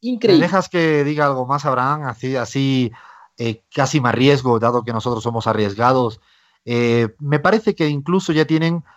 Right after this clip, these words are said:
Speaker 2: la persona que acompañaría a Nebot como candidata a vicepresidenta,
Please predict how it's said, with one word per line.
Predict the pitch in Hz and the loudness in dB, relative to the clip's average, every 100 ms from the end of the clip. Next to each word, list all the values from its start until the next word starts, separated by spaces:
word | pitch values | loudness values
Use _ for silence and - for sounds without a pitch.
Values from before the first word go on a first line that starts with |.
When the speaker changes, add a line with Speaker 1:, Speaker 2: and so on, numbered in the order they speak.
| _ _ | _ _
Speaker 2:
la | 135 131 127 131 139 | 0 4 4 2 0
persona | 131 131 - 208 214 208 202 - | 0 0 2 2 2 -2 -4 -4
que | 131 | -4
acompañaría | 131 127 127 127 127 151 139 | -2 -2 -2 0 0 0 0
a | |
Nebot | 123 123 147 139 - | 0 0 0 0 -4
como | 123 120 120 | -6 -6 -4
candidata | 120 117 123 143 143 - | -4 -2 0 2 2 0
a | |
vicepresidenta, | 143 160 143 139 196 190 135 151 160 143 175 226 | -2 -2 -2 0 0 0 2 2 2 0 0 -2